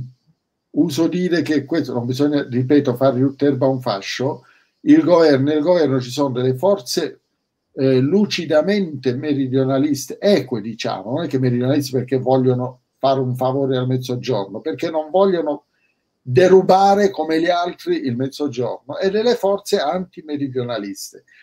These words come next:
Per cui in questo governo abbiamo un ottimo ministro per il Mezzogiorno,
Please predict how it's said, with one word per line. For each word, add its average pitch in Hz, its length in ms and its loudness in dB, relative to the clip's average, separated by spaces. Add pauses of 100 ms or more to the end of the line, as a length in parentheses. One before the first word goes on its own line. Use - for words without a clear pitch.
(220)
Per 180 80 -2
cui 247 140 -2
in 214 60 -2
questo 208 280 -2
governo 151 380 2
abbiamo 123 500 0
un 302 140 2 (160)
ottimo 123 640 -2
ministro 185 640 -2
per 175 160 -6
il 175 100 -8
Mezzogiorno, 139 600 -10